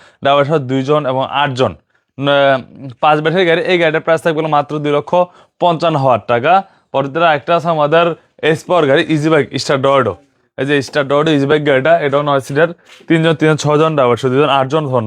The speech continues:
নয়জন। এই গাড়িটার কালার হবে তিনটা। এই গাড়িটার প্রাইস থাকবে হলো মাত্র আপনার, আহ, দুই লক্ষ চল্লিশ হাজার টাকা, এস পাওয়ার গাড়ি। পরবর্তীতে আরও আমাদের গাড়ি আছে, এই দিয়ে যদি দেখা দেই,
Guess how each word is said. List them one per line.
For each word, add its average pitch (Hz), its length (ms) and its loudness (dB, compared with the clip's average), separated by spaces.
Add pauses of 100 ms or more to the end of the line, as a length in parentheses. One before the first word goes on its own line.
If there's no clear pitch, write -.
নয়জন। 131 300 0 (1080)
এই 151 140 0
গাড়িটার 160 280 0
কালার 160 240 0
হবে 147 200 0
তিনটা। 175 360 -2 (420)
এই 160 120 0
গাড়িটার 175 280 2
প্রাইস 170 280 0
থাকবে 165 180 0
হলো 165 100 -2
মাত্র 160 260 -2 (100)
আপনার, 160 260 0
আহ, 160 60 -8 (960)
দুই 147 200 2
লক্ষ 165 180 -4 (720)
চল্লিশ 180 260 0
হাজার 135 200 0
টাকা, 98 200 -2 (500)
এস 151 240 0
পাওয়ার 170 280 2
গাড়ি। 104 140 0 (380)
পরবর্তীতে 147 300 0
আরও 160 260 2
আমাদের 160 220 2 (520)
গাড়ি 151 360 2
আছে, 143 280 2 (1500)
এই 139 140 0
দিয়ে 131 180 2
যদি 135 180 0
দেখা 120 200 2
দেই, 156 180 2